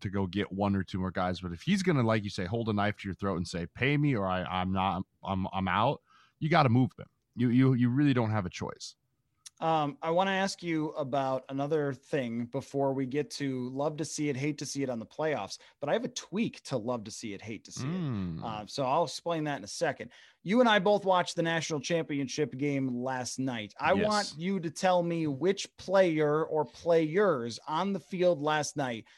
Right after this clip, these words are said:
Speaker 2: that you want to see become Minnesota Vikings.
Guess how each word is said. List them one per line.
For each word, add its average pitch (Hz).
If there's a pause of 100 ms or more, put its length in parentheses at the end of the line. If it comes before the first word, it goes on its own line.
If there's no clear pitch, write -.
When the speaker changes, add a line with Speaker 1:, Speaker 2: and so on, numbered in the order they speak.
(140)
Speaker 2:
that 135
you 170
want 196
to 180
see 147 (280)
become 151 (100)
Minnesota 143
Vikings. 120